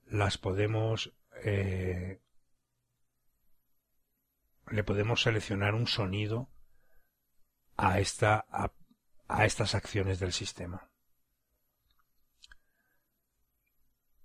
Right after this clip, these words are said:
Y en la pestaña campana del sistema,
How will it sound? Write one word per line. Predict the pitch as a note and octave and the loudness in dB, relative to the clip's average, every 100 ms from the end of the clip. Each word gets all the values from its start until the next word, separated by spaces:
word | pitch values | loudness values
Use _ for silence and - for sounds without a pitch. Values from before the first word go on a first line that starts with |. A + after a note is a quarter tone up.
| - _ | -20 _
Y | - | 2
en | G#2 | 4
la | G#2 | 4
pestaña | A#2+ - B2+ B2+ | 2 2 4 4
campana | - G#2+ G#2+ A#2 A#2+ A#2+ | 6 4 4 4 6 6
del | A#2 A#2+ | 4 4
sistema, | A2+ A#2+ - C#3+ C#3 D#3 | 2 -2 -2 0 2 0